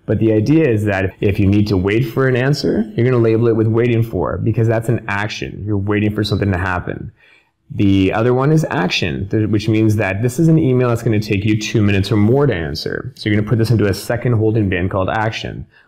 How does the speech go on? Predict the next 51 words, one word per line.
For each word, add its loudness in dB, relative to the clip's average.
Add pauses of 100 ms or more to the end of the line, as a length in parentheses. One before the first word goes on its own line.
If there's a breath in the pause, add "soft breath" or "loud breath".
Once 0
you 2
get 0
through 0
your 2
email 2
list 0
of -4
two -6
minutes 0
or 0
less, -2 (320 loud breath)
you'll -2
hit -2
your -2
action -2
folder, -4 (200 soft breath)
and 0
you're 0
gonna 2
go 0
through 0
those, 0
which -4
will -2
take -2
two -2
minutes -2
or -2
more. -2 (480 soft breath)
You 2
have -2
the 0
later 0
action, -2 (200)
which -2
is 2
you'll 0
deal 0
with 2
this 0
at 0
some 0
point -2
in -2
the -12
future 0
when 2
you've 0
got -2
time. 2